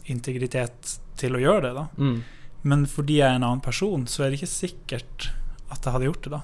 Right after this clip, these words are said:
Speaker 2: Jeg skjønner.
Speaker 1: Men man kan respektere og forsvare valget, da.
Speaker 2: At folk slutter å tro.
Speaker 1: Mm.
Speaker 2: Ble du på noe tidspunkt overrasket i disse intervjuene?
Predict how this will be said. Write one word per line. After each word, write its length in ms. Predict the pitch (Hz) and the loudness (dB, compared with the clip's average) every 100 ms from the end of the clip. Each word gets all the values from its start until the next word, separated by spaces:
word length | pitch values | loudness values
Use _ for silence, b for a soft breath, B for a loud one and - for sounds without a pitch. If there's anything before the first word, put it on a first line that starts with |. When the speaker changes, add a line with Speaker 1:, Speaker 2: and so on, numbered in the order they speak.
| - | -8
Speaker 2:
Jeg 100 | 117 | -6
skjønner. 280 | 110 117 143 | -6 0 4
Speaker 1:
Men 120 | 147 | 4
man 120 | 147 | 4
kan 340 | - 170 180 220 | 4 4 4 0
respektere 640 | 156 - 139 156 151 135 | -2 -2 -4 0 0 -2
og 80 | 117 | -6
forsvare 680 | - - 135 131 139 - - B B B B B B - | -6 -2 0 2 0 -2 -8 B B B B B B -2
valget, 400 | 135 160 151 131 | 4 4 4 -4
da. 60 | 143 - | -8 -6
Speaker 2:
At 140 | 123 - | -6 -2
folk 220 | 113 - | -4 -4
slutter 240 | 113 107 110 | -6 -6 -6
å 80 | |
tro. 140 | - 127 - 151 | -6 -8 -4 -2
Speaker 1:
Mm. 300 | 143 117 131 B B - - - - - - - - - | 0 -2 -6 B B -8 -8 -8 -10 -8 -8 -6 -6 -4
Speaker 2:
Ble 160 | 131 135 | 2 4
du 80 | 135 | 4
på 120 | 147 | 2
noe 320 | 151 151 147 | 4 4 2
tidspunkt 480 | - 117 - 117 120 123 | 2 0 2 2 4 6
overrasket 800 | 113 101 104 - - - 147 139 | 6 4 0 -2 -2 2 4 4
i 40 | |
disse 200 | 123 117 | 2 2
intervjuene? 400 | 113 113 113 | 2 2 2